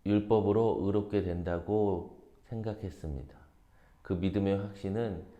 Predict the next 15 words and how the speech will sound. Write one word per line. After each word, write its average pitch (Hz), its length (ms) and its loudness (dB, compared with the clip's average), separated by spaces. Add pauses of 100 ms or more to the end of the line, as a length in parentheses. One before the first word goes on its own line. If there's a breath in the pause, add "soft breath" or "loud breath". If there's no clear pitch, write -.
(160 loud breath)
하나님 139 400 -2
앞에 127 400 0
은혜를 98 500 2
받지 90 300 -4
못하도록 87 680 -4
만들었습니다. 76 880 -6 (760 soft breath)
그러나 104 420 4
이방인들은 95 960 -2 (460 loud breath)
예수 101 440 2
그리스도를 98 880 -2 (440)
믿는 95 380 0
믿음으로 87 500 -2
하나님의 110 960 -4 (320 loud breath)
자녀가 87 580 -2
되는 82 500 -4